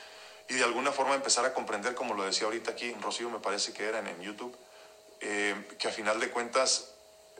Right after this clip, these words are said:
vamos a entrar en conciencia de que la fe y la gratitud es todo lo que necesitamos para seguir con vida,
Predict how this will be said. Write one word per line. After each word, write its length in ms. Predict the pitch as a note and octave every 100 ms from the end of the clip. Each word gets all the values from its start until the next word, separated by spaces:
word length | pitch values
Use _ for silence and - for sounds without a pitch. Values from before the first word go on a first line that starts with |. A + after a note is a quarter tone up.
| - - - - -
vamos 320 | A2 A2+ -
a 20 |
entrar 240 | A2 G#2+ C#3
en 100 | C#3
conciencia 540 | - A2+ B2 A#2+ C3+
de 160 | A#2+ -
que 100 | F#2+
la 140 | E2+
fe 400 | - C3 B2+ -
y 60 | G#2+
la 140 | G2
gratitud 500 | G2 F2+ F2+ - C3 D3 - - - - - -
es 200 | A2 -
todo 220 | - E3
lo 120 | B2+
que 80 | -
necesitamos 520 | G2+ F#2 G2 G2+ G#2
para 180 | - G2+
seguir 260 | - F#2 F#2+
con 160 | F#2+
vida, 240 | F#2+ F#2